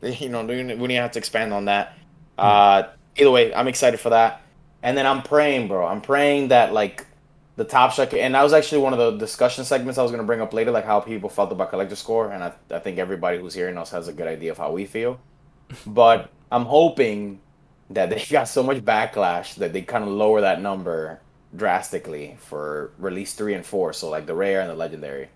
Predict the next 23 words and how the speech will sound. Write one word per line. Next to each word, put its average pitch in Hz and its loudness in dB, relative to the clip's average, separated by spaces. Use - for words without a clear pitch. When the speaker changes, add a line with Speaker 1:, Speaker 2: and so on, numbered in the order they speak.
Speaker 1:
so 117 -6
that - 4
I 143 8
Speaker 2:
Yeah. 147 2
Speaker 1:
could 143 2
actually - -2
be 113 -10
excited 110 -2
for - -12
them. 71 -12
So, 76 -10
Speaker 2:
Yeah. 135 2
Speaker 1:
uh, - -6
yeah. 131 -4
Speaker 2:
That's 175 0
a, 127 4
yeah, 143 -4
that's 147 -4
a 170 -10
good 143 -2
point. 135 -6
You 120 -8
know, 120 -6